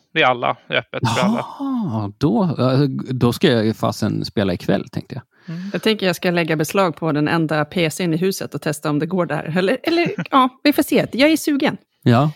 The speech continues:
Speaker 2: Eh, vi kanske kan co-opa, vem vet?
Speaker 3: Mm, eller
Speaker 2: Eh,
Speaker 3: hur?
Speaker 2: ja, Christian, du,
Speaker 1: Ja.
Speaker 2: eh, har ju va-, varit hos oss nu i, vad blir det, lite drygt...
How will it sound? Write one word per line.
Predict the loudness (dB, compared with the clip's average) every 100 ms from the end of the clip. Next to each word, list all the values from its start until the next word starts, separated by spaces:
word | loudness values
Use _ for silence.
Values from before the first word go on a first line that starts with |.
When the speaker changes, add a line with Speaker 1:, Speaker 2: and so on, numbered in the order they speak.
| _ _ _ -2
Speaker 2:
Eh, | 4 6
vi | 4
kanske | 4 4 4
kan | 4
co-opa, | 6 6 6 4 0 -4 0
vem | 2 4
vet? | 2 2
Speaker 3:
Mm, | 4 4 4
eller | 4 6 6
Speaker 2:
Eh, |
Speaker 3:
hur? | 4 2 _ _ _
Speaker 2:
ja, | 2 4 4 2 -2
Christian, | 2 2 2 2 2 -4
du, | -8 4 6 6 6
Speaker 1:
Ja. | 4
Speaker 2:
eh, | 2 2 -2 -6 _ -10 -2
har | 2
ju | 4 4
va-, | 4 0 0
varit | 2 4 2
hos | 0 0
oss | 0 0
nu | 2 2 2
i, | 2 4 2 0 _ _ _ -2
vad | 2
blir | 4 4
det, | 4
lite | 4 2
drygt... | 2 4 4 0